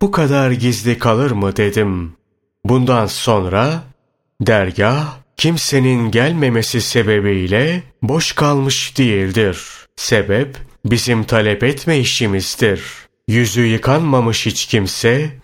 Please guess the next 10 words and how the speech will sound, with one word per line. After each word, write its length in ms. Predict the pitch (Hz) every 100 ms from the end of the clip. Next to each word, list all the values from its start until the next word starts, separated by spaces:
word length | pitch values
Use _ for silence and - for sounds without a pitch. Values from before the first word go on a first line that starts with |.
| -
buraya 520 | 120 170 151 139 127
layık 500 | 127 123 117 113 -
değildir 600 | 127 110 101 110 101 98
diye 520 | 104 95 101 131 160 - -
hafiften 760 | - 113 - 117 - 113 151 147
bir 120 | 131
ses 400 | 127 - 117 -
işittim. 880 | 95 - 104 - - 113 101 90 80 - _ _
Tüm 220 | - 131 110
halkın, 680 | 95 90 - 120 151 180